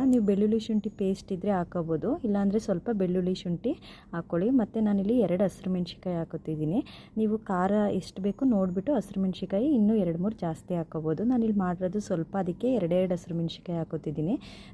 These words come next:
ನೆಕ್ಸ್ಟು ಸಣ್ಣಕ್ಕೆ ಹೆಚ್ಚಿಟ್ಟಿರೋ ಕರ್ಬೇವಿನ ಸೊಪ್ಪು ಹಾಕ್ತಾಯಿದ್ದೀನಿ,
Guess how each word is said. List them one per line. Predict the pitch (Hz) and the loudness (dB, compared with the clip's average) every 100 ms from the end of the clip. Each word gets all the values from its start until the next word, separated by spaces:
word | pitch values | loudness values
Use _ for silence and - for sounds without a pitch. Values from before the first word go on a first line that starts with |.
| 202 | -6
ನೆಕ್ಸ್ಟು | 196 - - 302 440 - | -6 -6 -4 -4 -4 -4
ಸಣ್ಣಕ್ಕೆ | 208 190 208 208 | 2 2 2 0
ಹೆಚ್ಚಿಟ್ಟಿರೋ | 185 - 185 185 208 | -6 -8 -6 -4 -2
ಕರ್ಬೇವಿನ | 226 165 160 190 | -2 -2 0 -2
ಸೊಪ್ಪು | - 185 175 | -2 -6 -6
ಹಾಕ್ತಾಯಿದ್ದೀನಿ, | 165 - 160 156 147 147 247 | -6 -6 -4 -2 0 0 0